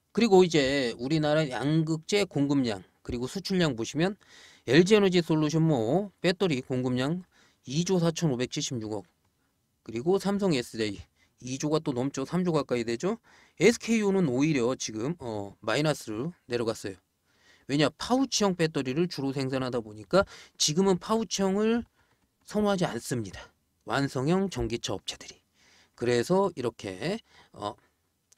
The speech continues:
역시 각형 배터리와 원통형 배터리를 주로 가는, 어, 이 기업들이 지금 앞서가고 있죠. 에스케이오는 여기서 힘내야 돼요. 안 그러면 진짜,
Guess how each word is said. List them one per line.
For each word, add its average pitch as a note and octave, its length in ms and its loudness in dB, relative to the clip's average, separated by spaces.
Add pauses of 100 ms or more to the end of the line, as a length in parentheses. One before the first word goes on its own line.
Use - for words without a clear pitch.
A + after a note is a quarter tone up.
(340)
역시 D#3 340 -4
각형 E3+ 480 -2
배터리와 C#3+ 720 0
원통형 F3+ 680 0
배터리를 C#3 720 -2
주로 A2+ 220 -6
가는, B2 360 -4 (400)
어, G#2+ 120 -6
이 A#2+ 160 -4
기업들이 C#3+ 640 -4 (180)
지금 A2 420 -6 (420)
앞서가고 A#2 540 -2
있죠. A2 320 -8 (600)
에스케이오는 F3+ 480 2
여기서 C#3 300 0
힘내야 C3 340 0
돼요. C3 320 -2 (380)
안 E3 220 2
그러면 F3+ 480 2
진짜, C#3+ 340 -4